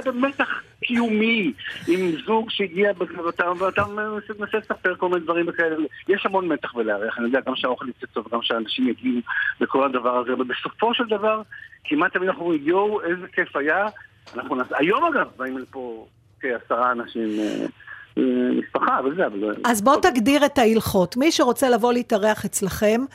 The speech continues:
Speaker 2: כלומר,
Speaker 1: חייב,
Speaker 2: מי
Speaker 1: אה,
Speaker 2: מת-,
Speaker 1: אה,
Speaker 2: להגיע
Speaker 1: הוא חייב
Speaker 2: בזמן,
Speaker 1: להגיע בזמן.
Speaker 2: וכמה זמן
Speaker 1: חייב
Speaker 2: אחרי
Speaker 1: להגיע.
Speaker 2: האוכל ללכת?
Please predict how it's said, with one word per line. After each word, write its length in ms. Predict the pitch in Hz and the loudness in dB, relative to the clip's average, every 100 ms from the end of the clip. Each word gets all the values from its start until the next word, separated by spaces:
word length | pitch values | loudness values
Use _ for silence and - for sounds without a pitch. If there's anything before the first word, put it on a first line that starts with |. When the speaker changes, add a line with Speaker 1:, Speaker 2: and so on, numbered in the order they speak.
| - - - - | -16 -20 -20 -8
Speaker 2:
כלומר, 280 | - 233 240 | 2 4 6
Speaker 1:
חייב, 120 | 240 | 4
Speaker 2:
מי 140 | 254 339 | 4 6
Speaker 1:
אה, 60 | |
Speaker 2:
מת-, 100 | 339 | 6
Speaker 1:
אה, 640 | 247 220 - 214 - - 233 233 - | 4 0 -2 -8 -10 -4 -2 -2 2
Speaker 2:
להגיע 320 | 247 226 302 | 2 6 6
Speaker 1:
הוא 80 | 269 | 6
חייב 120 | 208 | 4
Speaker 2:
בזמן, 140 | 233 | 6
Speaker 1:
להגיע 320 | 254 277 320 277 | 8 8 6 4
בזמן. 140 | 254 | 4
Speaker 2:
וכמה 320 | 254 294 330 | 4 4 4
זמן 320 | 254 285 285 285 | 4 4 4 2
Speaker 1:
חייב 120 | 349 | 0
Speaker 2:
אחרי 200 | - 269 | 2 4
Speaker 1:
להגיע. 80 | 269 | 6
Speaker 2:
האוכל 280 | 254 247 247 | 6 4 4
ללכת? 680 | 233 214 208 - 247 - | 8 8 6 2 0 0